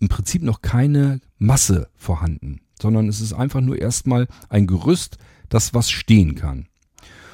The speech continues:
Und dann müssen wir das Ganze mit Inhalt füllen. Das heißt, wenn wir uns jetzt ein Knochengerüst vorstellen, jetzt kommen die ganzen Organe und alles damit rein und Muskeln und was wir alles so brauchen und zum Schluss die Haut drüber gezogen, damit das Ganze auch noch schick aussieht.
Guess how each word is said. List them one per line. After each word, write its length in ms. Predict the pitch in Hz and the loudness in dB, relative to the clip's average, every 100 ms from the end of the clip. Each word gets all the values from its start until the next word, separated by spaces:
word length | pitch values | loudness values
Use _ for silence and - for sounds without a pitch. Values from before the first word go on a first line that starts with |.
| - - _ | -20 -20 _
Und 200 | 107 113 | 0 2
dann 300 | 143 208 190 | 2 2 4
müssen 280 | 139 - | 2 2
wir 60 | 143 | 0
das 160 | 113 - | 0 0
Ganze 320 | 104 110 127 | 0 2 2
mit 240 | 123 - _ | 2 0 _
Inhalt 440 | 110 87 76 73 | 4 4 0 -8
füllen. 400 | - - 65 65 | -10 -8 -6 -8
Das 180 | 55 - | -12 -6
heißt, 360 | 92 98 - - | -2 -2 -4 -6
wenn 160 | - | -4
wir 60 | - | -2
uns 180 | 90 - | -2 -2
jetzt 180 | 85 | -2
ein 80 | 85 | -4
Knochengerüst 640 | - 98 117 120 87 95 | -4 -4 -2 -2 -2 -4
vorstellen, 340 | - 127 - 95 | -2 -4 -2 -2
jetzt 100 | - | 0
kommen 160 | 107 98 | 0 2
die 40 | |
ganzen 260 | 92 90 90 | 0 -2 -4
Organe 440 | 87 85 92 110 | -4 -2 0 2
und 140 | 98 | 0
alles 220 | - 95 - | 0 -4 0
damit 320 | 95 95 - | 0 0 -2
rein 300 | 82 92 90 | -2 0 0
und 160 | - | -2
Muskeln 480 | 98 123 - 104 95 | -2 -2 -2 -2 0
und 300 | 82 87 - | -2 -6 -6
was 180 | 131 - | -8 -6
wir 60 | - | -4
alles 180 | 92 | -4
so 120 | - 85 | -4 -6
brauchen 440 | - 82 101 90 | -4 -2 -2 -2
und 100 | 85 | -4
zum 120 | 78 | -6
Schluss 320 | 78 92 98 | -6 -4 -4
die 100 | - | -4
Haut 300 | 78 87 107 | -4 -2 -2
drüber 200 | 113 101 | -2 -2
gezogen, 420 | 90 - 98 92 87 | -2 -4 -4 -2 -2
damit 160 | 80 | -2
das 100 | 82 | -4
Ganze 240 | - 87 73 | -4 -6 -4
auch 60 | |
noch 120 | 78 | -6
schick 260 | 80 - - | -8 -12 -6
aussieht. 420 | 87 98 107 104 | -6 -4 -4 -4